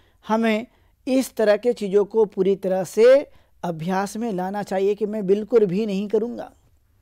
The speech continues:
और इसलिए उपासक उपासिकाएं पंचशील में पांच बातें अच्छी तरह से ग्रहण करते हैं, वो शराब का सेवन नहीं ग्रहण करते, क्योंकि वो जानते हैं कि ये मेरे जीवन के लिए हानिकारक है,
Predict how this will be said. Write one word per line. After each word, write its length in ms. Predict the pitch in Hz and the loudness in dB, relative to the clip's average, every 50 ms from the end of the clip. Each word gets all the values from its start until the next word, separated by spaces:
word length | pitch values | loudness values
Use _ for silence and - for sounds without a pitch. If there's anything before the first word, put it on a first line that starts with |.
| _ _ _ _ _ _ _ _ _ _ _ _ _ _ _ _ _ _ _ _ _ _ - | _ _ _ _ _ _ _ _ _ _ _ _ _ _ _ _ _ _ _ _ _ _ 0
और 120 | 196 214 220 | 2 2 2
इसलिए 220 | 208 - 269 277 | 4 2 2 0
उपासक 420 | 247 196 247 220 220 220 - 262 | 0 0 0 0 0 0 -2 -4
उपासिकाएं 720 | 240 233 226 254 240 233 - 254 - 262 247 202 196 202 247 - _ _ _ _ _ _ _ _ _ _ _ - | -2 0 2 2 2 2 0 -2 0 0 0 0 -2 -4 -8 -12 _ _ _ _ _ _ _ _ _ _ _ 4
पंचशील 500 | 240 254 262 254 - - 262 269 262 254 | 4 6 4 2 0 -2 0 0 0 0
में 340 | 240 208 196 196 214 254 - _ _ _ _ _ _ _ _ - | 0 0 -2 -4 -6 -8 -12 _ _ _ _ _ _ _ _ 0
पांच 320 | 196 190 214 240 240 196 | 4 4 6 6 4 4
बातें 420 | 185 202 190 185 - 233 233 247 254 - _ _ - | 4 2 2 4 4 2 2 2 0 -4 _ _ -12
अच्छी 320 | 208 196 _ - - 240 220 | -12 -12 _ -10 -10 -8 -4
तरह 240 | - 208 202 196 | -2 -2 -2 -2
से 180 | 190 - 240 233 | 0 0 0 0
ग्रहण 260 | 180 180 180 190 190 | 0 -2 -4 -6 -6
करते 320 | 175 - 185 175 - - 220 | -6 -6 -8 -6 -6 -8 -8
हैं, 120 | 214 226 | -6 -6
वो 100 | 240 233 | -6 -8
शराब 380 | - - 190 185 180 180 185 - | -8 -8 -8 -6 -6 -6 -8 -8
का 140 | - 247 | -10 -10
सेवन 340 | 214 - - 185 190 208 202 | -10 -10 -8 -6 -6 -6 -6
नहीं 240 | 185 170 175 208 233 | -6 -8 -8 -6 -4
ग्रहण 200 | 240 247 247 262 | -4 -4 -4 -4
करते, 480 | 262 269 240 - _ - 220 208 - - _ _ _ _ _ _ _ _ _ _ _ _ _ _ _ _ - | -6 -8 -8 -10 _ -12 -12 -12 -12 -14 _ _ _ _ _ _ _ _ _ _ _ _ _ _ _ _ -12
क्योंकि 180 | 208 185 214 | -8 -2 0
वो 60 | 240 202 | 2 2
जानते 420 | 214 208 220 240 247 233 269 254 | 4 2 2 0 0 2 0 2
हैं 160 | 240 240 254 247 | 2 2 0 0
कि 120 | 254 247 | 0 2
ये 120 | 240 233 | 2 2
मेरे 200 | 220 226 226 226 | 4 4 4 4
जीवन 260 | 214 202 220 220 226 220 | 2 2 0 0 0 0
के 100 | - 233 | -2 -2
लिए 120 | 220 220 | -2 -2
हानिकारक 640 | 202 185 202 208 240 240 - 214 185 151 135 - - | -4 -4 -6 -8 -8 -8 -8 -10 -10 -10 -12 -16 -20
है, 100 | 139 | -20